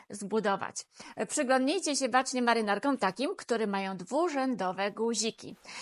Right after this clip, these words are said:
Te marynarki, e, będą powodowały, że będą budowały większą objętość.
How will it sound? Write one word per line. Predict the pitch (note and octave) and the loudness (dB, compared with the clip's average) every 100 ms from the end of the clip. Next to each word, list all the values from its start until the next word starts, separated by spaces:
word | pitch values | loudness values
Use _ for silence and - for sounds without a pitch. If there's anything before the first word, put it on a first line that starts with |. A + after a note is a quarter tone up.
| - | -2
Te | D4+ G#4 | 2 4
marynarki, | C4 B3 A3+ G3+ G3+ - B3+ C#4 - | 4 4 6 6 4 2 0 2 2
e, | A3 G#3 G3+ F#3 A#3+ | 4 2 2 4 4
będą | B3 A#3 G#3 | 4 2 0
powodowały, | B3 A3 A3+ G#3+ G3+ G#3 A#3+ D4+ | -2 0 2 2 4 4 2 0
że | A3+ A#3+ A3 G#3 | -2 2 2 2
będą | G#3 C4+ A#3+ A#3 | 0 2 2 0
budowały | A#3 A3 G#3+ G#3+ G#3+ F#3 - | 0 0 2 2 0 -4 -2
większą | A3+ A3+ G3+ F3+ - | -2 0 -4 -6 0
objętość. | B3 G#3 F#3+ F3+ - F#3 | 0 2 -2 -4 -8 -8